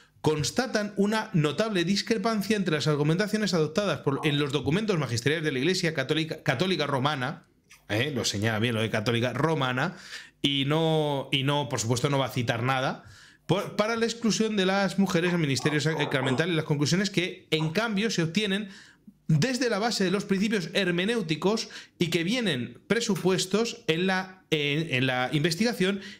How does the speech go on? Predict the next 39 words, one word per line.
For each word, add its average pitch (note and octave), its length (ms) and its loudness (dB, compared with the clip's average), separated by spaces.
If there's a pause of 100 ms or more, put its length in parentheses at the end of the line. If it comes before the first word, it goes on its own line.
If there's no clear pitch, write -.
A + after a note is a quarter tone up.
(140)
y F3+ 120 2
en A3+ 220 -2
la D#3 140 2
enseñanza D#3 360 0
de F#3 80 0
la D#3 60 -2
teología. G#2+ 500 -4 (840)
Entonces, B2 340 -2
mm, B2+ 280 4 (400)
los C3+ 240 0
principios D#3 760 0
que C3+ 500 -2
el A#2 120 0
magisterio B2+ 640 0
por A#2 140 -2
los G#2+ 120 -4
cuales, D3+ 480 -2
eh, G2+ 260 -6 (220)
ha B2+ 100 2
dicho D3+ 380 -2
que D#3 160 0
la B2+ 80 -4
Iglesia C#3+ 340 -2
no E3 300 0
puede D#3+ 240 2
ordenar, A#2+ 480 -4 (400)
eh, A#2+ 500 0
mm, B2 120 4
mm, A2+ 360 2
a B2+ 120 2
las A#2 140 -2
mujeres, C3+ 580 -2
eh, C3 300 -2 (120)
para C#3+ 140 0
el B2 60 -2
sacerdocio, D3+ 720 0
eh, D3 260 0
ordenado, F#3 560 0
ministerial, E3+ 640 0